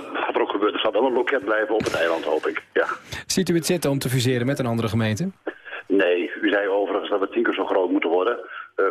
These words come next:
Speaker 1: we zouden wel honderd keer zo groot moeten worden. We hebben een kleine duizend inwoners en dat moet naar honderdduizend.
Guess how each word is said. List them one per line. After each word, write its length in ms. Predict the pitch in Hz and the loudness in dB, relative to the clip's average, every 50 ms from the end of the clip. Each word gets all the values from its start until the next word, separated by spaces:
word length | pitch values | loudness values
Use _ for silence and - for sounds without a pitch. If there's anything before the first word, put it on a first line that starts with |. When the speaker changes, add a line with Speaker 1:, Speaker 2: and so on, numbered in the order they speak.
| - - | 0 -2
Speaker 1:
we 80 | 95 | -2
zouden 260 | 92 101 98 104 107 101 | 0 0 0 0 0 0
wel 100 | 90 110 | 2 2
honderd 280 | 147 143 101 95 - | 2 2 0 -2 -2
keer 160 | - 95 87 | -2 -2 0
zo 80 | - 78 | 0 -2
groot 260 | - - 85 80 76 | -2 0 0 0 0
moeten 220 | - 90 - - 78 | -2 -2 -2 0 0
worden. 260 | 80 78 76 - - | 2 2 2 0 0
We 60 | 92 | 0
hebben 220 | - 107 117 113 | 0 2 2 2
een 60 | 101 90 | 2 0
kleine 300 | - 95 92 90 92 - | 0 0 0 -2 0 0
duizend 360 | 98 95 107 113 110 110 98 | 0 0 0 0 0 0 0
inwoners 640 | 117 117 104 107 107 107 113 110 - - - - - | 0 2 2 2 0 0 0 -2 -2 -4 -6 -6 -2
en 60 | - - | -2 -2
dat 100 | 170 - | 0 0
moet 120 | 151 - | 0 2
naar 120 | - 101 | 2 0
honderdduizend. 720 | - - 117 107 92 - 85 82 85 85 - 127 113 - | 2 0 2 0 0 0 0 0 0 0 -2 -4 -6 -8